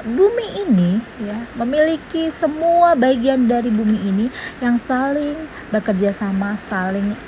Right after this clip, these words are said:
melengkapi satu sama lain. Bagaimana gunung, awan, semuanya merupakan saling, seharusnya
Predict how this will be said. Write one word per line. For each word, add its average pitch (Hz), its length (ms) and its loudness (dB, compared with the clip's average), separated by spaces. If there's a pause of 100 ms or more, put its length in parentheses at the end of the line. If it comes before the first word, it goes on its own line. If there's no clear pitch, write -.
(320)
melengkapi 240 720 2
satu 180 240 -6
sama 170 400 -4
lain. - 220 -8 (1400)
Bagaimana 190 400 0
gunung, 262 880 0
awan, 262 1040 -2 (320)
semuanya 285 800 -6 (640)
merupakan 247 640 -2 (320)
saling, 285 800 -6 (1800)
seharusnya 247 800 0